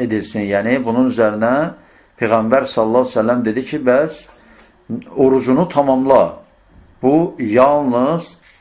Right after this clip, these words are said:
e, onun səni, e, o, yəni Allahın səni yedizdirdiyi, içizdirdiyi bir ruzudur.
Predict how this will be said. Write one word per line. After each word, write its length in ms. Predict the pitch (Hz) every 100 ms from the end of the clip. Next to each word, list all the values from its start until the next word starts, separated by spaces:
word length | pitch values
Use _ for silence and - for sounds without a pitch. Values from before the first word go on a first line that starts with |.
| _ _ _ _ -
e, 240 | 98 98
onun 460 | - 117 123 147 151
səni, 680 | - - 113 113 127 147 151 - _ _ _ _ _
e, 80 | 101 95 92 92 98 - -
o, 320 | - - 127 113
yəni 320 | 107 110 104 - - _
Allahın 500 | 120 113 113 113 131
səni 500 | 147 - 107 127 131 123
yedizdirdiyi, 1080 | 110 110 110 101 104 101 101 104 120 135 -
içizdirdiyi 840 | - 110 98 101 95 104 120 120
bir 260 | 113 127 - _ _ _
ruzudur. 560 | 113 120 113 127 101